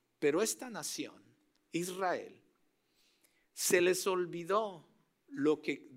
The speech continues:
el propósito que Dios tenía para ellos. Y lejos de obedecer, de santificarse para Dios, escuche bien esto, porque esto puede aplicar también a nosotros como iglesia. A ellos se les olvidó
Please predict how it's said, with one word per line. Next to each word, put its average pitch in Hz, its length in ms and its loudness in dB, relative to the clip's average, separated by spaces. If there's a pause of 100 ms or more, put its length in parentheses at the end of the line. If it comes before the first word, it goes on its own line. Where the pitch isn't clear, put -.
(120)
el 139 160 -2
propósito 160 800 -4
que 139 140 -4
Dios 147 340 -6
tenía 131 400 -12
para 120 240 -8
ellos. 123 500 -14 (1120)
Y 165 140 2
lejos 240 580 6
de 160 180 2
obedecer, 160 840 2 (220)
de 143 160 -6
santificarse 165 1200 4
para 185 380 4
Dios, 143 240 -2
escuche 175 360 -4
bien 190 140 0
esto, 156 300 -6
porque 139 240 -6
esto 143 240 -2
puede 160 180 0
aplicar 151 480 0
también 156 400 -6
a 147 60 -10
nosotros 143 520 -4
como 135 240 -10
iglesia. 123 520 -8 (1200)
A 175 160 10
ellos 269 320 10
se 214 140 4
les 180 240 0
olvidó 175 920 2